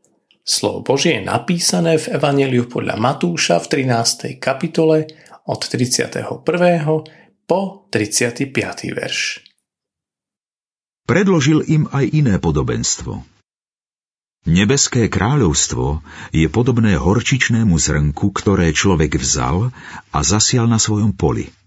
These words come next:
Speaker 2: Hoci je zo všetkých semienok najmenšie, keď vyrastie, je väčšie ako všetky iné rastliny a stáva sa z neho strom. Takže prilietajú nebeské vtáky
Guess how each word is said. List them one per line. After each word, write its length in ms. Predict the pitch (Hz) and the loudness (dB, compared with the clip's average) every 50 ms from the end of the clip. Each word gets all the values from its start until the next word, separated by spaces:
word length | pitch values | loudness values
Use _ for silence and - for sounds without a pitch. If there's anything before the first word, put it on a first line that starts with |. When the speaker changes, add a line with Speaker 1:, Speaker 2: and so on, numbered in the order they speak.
| _ _ _ _ _ _ _ _ _ _ _ _ _ _ _ _ _ _ - - - - | _ _ _ _ _ _ _ _ _ _ _ _ _ _ _ _ _ _ -16 -10 -2 0
Speaker 2:
Hoci 320 | 90 98 - - 135 131 | 0 2 2 2 2 4
je 20 | 113 95 | 4 4
zo 80 | 117 127 | 2 2
všetkých 400 | - - - - - 104 87 - | 2 0 0 0 0 0 2 2
semienok 480 | - - 139 127 117 107 98 82 73 | 2 2 2 2 4 2 2 2 2
najmenšie, 640 | 80 90 156 165 151 - 85 - - 76 67 65 62 - - - - - - | 2 2 2 4 2 2 0 0 0 -2 -2 -2 -4 -8 -12 -18 -18 -18 -8
keď 160 | - - 95 76 76 | -2 0 0 2 4
vyrastie, 720 | - 185 202 165 - - - - - 64 60 55 73 - _ _ - - - - - | 2 2 2 2 0 0 -2 -4 -4 -4 -4 -6 -6 -10 _ _ -20 -20 -14 -4 0
je 160 | 80 82 80 | 2 4 4
väčšie 400 | 78 87 147 175 - - 147 143 | 4 2 0 0 2 2 2 2
ako 320 | 147 - - - - 85 76 | 2 0 -2 -2 -2 -2 -2
všetky 480 | - - 180 170 - - 117 - - | 0 0 0 0 0 0 0 2 2
iné 240 | 127 117 82 71 71 | 2 2 2 2 0
rastliny 560 | 82 92 - - - 113 113 110 117 117 120 107 - - - - - - - | 0 -2 -2 -2 0 0 2 2 2 0 0 -2 -6 -14 -20 -20 -16 -8 -4
a 80 | 87 87 | -2 0
stáva 400 | - - - 127 139 147 131 123 | 0 0 0 2 2 2 2 2
sa 160 | - - 98 | 2 2 2
z 160 | 73 90 90 | 2 2 2
neho 80 | 69 71 | 2 0
strom. 640 | 73 - - - - 80 73 65 60 62 60 60 - _ _ _ _ - _ _ _ _ _ _ _ _ - | 0 0 -2 -2 -2 -2 -2 -2 -2 -4 -6 -8 -10 _ _ _ _ -20 _ _ _ _ _ _ _ _ -4
Takže 320 | - 90 87 - 95 90 | -4 -2 0 2 0 2
prilietajú 560 | - 95 95 92 92 90 87 90 85 82 80 80 78 | 2 2 4 4 4 2 2 2 2 2 4 4 4
nebeské 480 | 78 78 87 82 76 78 - - - 76 73 | 4 4 4 2 2 2 0 0 0 0 0
vtáky 640 | - - - 82 90 87 - - 98 101 104 101 - | 0 -2 -2 0 0 -2 -2 -2 0 0 0 -2 -4